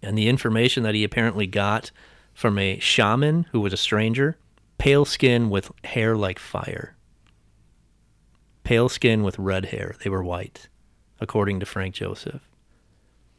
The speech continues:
So basically, he's doing what the Nazis did all the time, is they're stripping away the histories of indigenous people and saying, "Well, they didn't build those.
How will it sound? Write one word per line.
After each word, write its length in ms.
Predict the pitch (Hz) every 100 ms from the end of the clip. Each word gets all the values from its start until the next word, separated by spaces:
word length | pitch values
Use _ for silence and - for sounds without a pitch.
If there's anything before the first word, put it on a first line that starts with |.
| _ _ _ _
So 120 | -
basically, 760 | 104 123 143 143 120 107 123 _
he's 340 | - 123 117
doing 500 | 104 107 104 98 101 - -
what 160 | 104
the 80 | 107
Nazis 640 | 101 92 101 - 101 98 101
did 200 | 104 104
all 160 | 92
the 80 | 110
time, 360 | - 95 98 95
is 160 | 92
they're 160 | 95 90
stripping 600 | - - - 113 131 113
away 220 | 107 104
the 100 | 101
histories 480 | - 120 - 113 98
of 120 | 92
indigenous 500 | 98 95 101 104 95
people 420 | - 110 98 92 - - -
and 120 | 101
saying, 300 | - 110 101
"Well, 120 | 98
they 140 | 104 147
didn't 240 | 123 92
build 280 | 87 85 85
those. 340 | 85 82 85